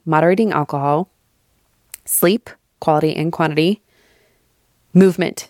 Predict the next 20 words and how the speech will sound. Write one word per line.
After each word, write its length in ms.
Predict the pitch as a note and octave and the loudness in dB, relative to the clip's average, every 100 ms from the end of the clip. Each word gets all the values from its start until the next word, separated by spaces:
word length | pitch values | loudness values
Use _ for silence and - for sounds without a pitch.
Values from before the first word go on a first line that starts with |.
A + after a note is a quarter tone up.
| F3+ | -2
daily 360 | E3 F3 G3+ | 2 4 4
movement 380 | F#3+ F3+ F3 F3 | 2 2 0 -2
of 120 | D#3+ | -2
some 220 | - D#3+ D#3+ | -4 -2 0
sort. 220 | E3 D#3 | 0 0
I 60 | D#3 | 0
don't 140 | D#3+ | -4
care 200 | - E3 | -2 -2
if 100 | D#3 | 0
I 100 | D#3+ | 0
get 140 | D3+ D3+ | 0 0
out 200 | D3+ - | -2 -4
for 100 | D#3 | -8
a 40 | |
fifteen 440 | - D#3 - D#3+ | -8 -10 -6 -2
minute 220 | D#3 D3+ - | -2 -2 -2
walk, 340 | D3 G3 - - | 0 -2 -4 -4
I'm 220 | D#3 D#3+ - | -2 -2 -2
moving 640 | D3+ D#3+ D#3+ E3+ E3+ F3 - | 2 4 4 4 0 -4 -4
my 440 | E3 D#3 D3 C#3+ | 0 2 2 0